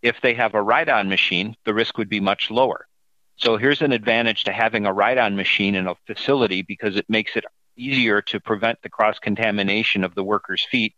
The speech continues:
from touching the floor after disinfection. For a flat mop, it would only be perhaps medium. The biggest risk is whether or not they would try to resubmerge the mop into the disinfectant solution in the charging bucket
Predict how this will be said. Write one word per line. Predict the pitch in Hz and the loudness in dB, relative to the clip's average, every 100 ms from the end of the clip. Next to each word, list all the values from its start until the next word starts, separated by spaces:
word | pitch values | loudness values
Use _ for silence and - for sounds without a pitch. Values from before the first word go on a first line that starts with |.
| _ _ _ - | _ _ _ -4
from | 101 | -2
touching | - 120 - 110 | -2 -2 0 0
the | 98 | -2
floor | - 101 101 | 0 2 2
after | 95 98 - | 0 -2 -2
disinfection. | 95 98 95 - 104 - - - _ _ _ _ _ _ _ _ _ | -4 -4 -4 0 0 0 -8 -10 _ _ _ _ _ _ _ _ _
For | _ 123 | _ 2
a | 117 | 2
flat | - 131 135 - | 2 0 0 2
mop, | 143 151 _ _ _ _ | 0 0 _ _ _ _
it | 127 120 | -10 -4
would | 120 | 2
only | 123 135 | 4 4
be | 127 117 | 2 0
perhaps | 113 - 113 120 110 - | 0 0 2 2 0 0
medium. | 110 117 139 147 147 _ _ _ _ | 2 4 2 0 -4 _ _ _ _
The | - | -8
biggest | 98 127 139 - | -2 0 0 2
risk | 131 127 - | 0 2 0
is | 110 | 0
whether | 107 120 123 | 2 2 4
or | 117 | 4
not | 110 - | 2 0
they | 107 | 0
would | 107 104 | 0 0
try | 127 117 | 2 2
to | 104 | 2
resubmerge | 101 120 - - 107 113 113 117 - | -2 -2 0 -2 0 2 2 2 -2
the | - | 0
mop | 98 113 101 - _ | 2 2 2 -2 _
into | 113 113 - 107 | -2 0 0 0
the | 101 101 - _ _ _ - | 0 0 -6 _ _ _ -10
disinfectant | 120 120 113 95 120 - 117 | -6 -2 -2 0 -2 -2 -6
solution | - 110 104 101 - 101 98 | -4 -2 -2 0 0 0 -2
in | 101 | -2
the | 95 | -2
charging | - 113 110 113 104 | 0 0 2 0 0
bucket | 95 - 101 | 0 0 -2